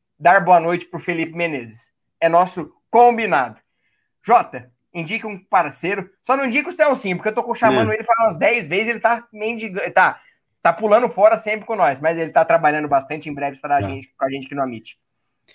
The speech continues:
Speaker 2: Ó, vou deixar uma indicação que você já tá em busca, que eu já te liberei o passe, e outra de outro jovem. São os meus dois,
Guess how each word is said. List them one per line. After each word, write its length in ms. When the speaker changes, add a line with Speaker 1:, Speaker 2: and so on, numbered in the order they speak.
Speaker 2:
Ó, 320
vou 640
deixar 460
uma 140
indicação 600
que 100
você 280
já 220
tá 300
em 200
busca, 540
que 60
eu 60
já 100
te 140
liberei 420
o 100
passe, 440
e 100
outra 400
de 140
outro 260
jovem. 400
São 300
os 100
meus 260
dois, 440